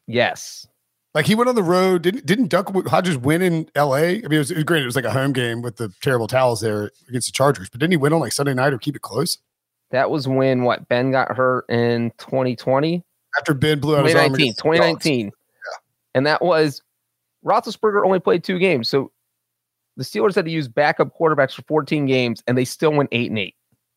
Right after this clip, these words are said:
Speaker 2: Yeah, I'm not, I'm not taking the under here. I think, I think Trubisky and Kenny Pickett are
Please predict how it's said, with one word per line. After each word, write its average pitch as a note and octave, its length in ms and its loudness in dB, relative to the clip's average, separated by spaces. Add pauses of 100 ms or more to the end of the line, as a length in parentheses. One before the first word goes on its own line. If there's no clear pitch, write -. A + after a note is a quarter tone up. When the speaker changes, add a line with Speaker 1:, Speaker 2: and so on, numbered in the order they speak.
(340)
Speaker 2:
Yeah, D#2 280 -12
I'm C#3 140 0
not, C#3+ 280 -2
I'm C3+ 120 2
not C3+ 180 0
taking F#2+ 200 -6
the E2+ 100 -14
under E2 200 -14
here. - 280 -16
I C3 100 0
think, C#3 260 -2
I C#3+ 100 0
think D#3+ 140 -2
Trubisky C3+ 360 -2
and A#2 80 -8
Kenny B2+ 160 -6
Pickett A#2+ 260 -2
are G2 140 -10